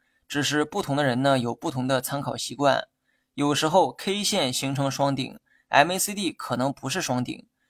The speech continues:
有时候M A C D是双顶，但 K 线不是。面对这种情况，很多新手啊都会一头雾水，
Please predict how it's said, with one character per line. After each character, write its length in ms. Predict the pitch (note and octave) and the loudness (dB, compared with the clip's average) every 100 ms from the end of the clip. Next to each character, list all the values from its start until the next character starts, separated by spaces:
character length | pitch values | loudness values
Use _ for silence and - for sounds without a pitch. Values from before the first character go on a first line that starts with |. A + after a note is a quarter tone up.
| _ - | _ -6
有 180 | D3 | -2
时 140 | D3 D#3 | 2 4
候 200 | E3+ D#3+ | 6 4
M 360 | - B2+ D#3 | 6 4 4
A 80 | F#3+ | 2
C 160 | G3 G#3+ | -2 -2
D 160 | G#3+ | -2
是 140 | E3 C#3 | -2 -2
双 240 | C#3 C3 | 0 -2
顶， 260 | B2+ B2 - | -2 -6 -8
但 180 | - B2+ | -2 -2
K 240 | B2 D#3+ F3 | 0 -2 0
线 240 | G#3 C#3 | 0 0
不 160 | A#2 A#2+ | -2 -4
是。 300 | - A#2+ - _ _ _ - | -4 -4 -10 _ _ _ -4
面 200 | F3 F#3 | 0 2
对 200 | F#3 F#3 | 2 2
这 80 | |
种 160 | A3 D3 | 2 0
情 180 | - B2+ | 0 0
况， 300 | D3 C3 - | 4 4 4
很 200 | - B2 | -4 -2
多 120 | C#3+ | 0
新 240 | D3 D#3+ | 0 0
手 140 | D3 C3+ | -2 -2
啊 140 | F#2 | -2
都 140 | - B2+ | -2 -2
会 180 | B2+ | -2
一 160 | A#2+ C#3+ | -4 -4
头 140 | C3 | -4
雾 140 | C3+ C3+ | -4 -4
水， 340 | - G2 - | -4 -10 -14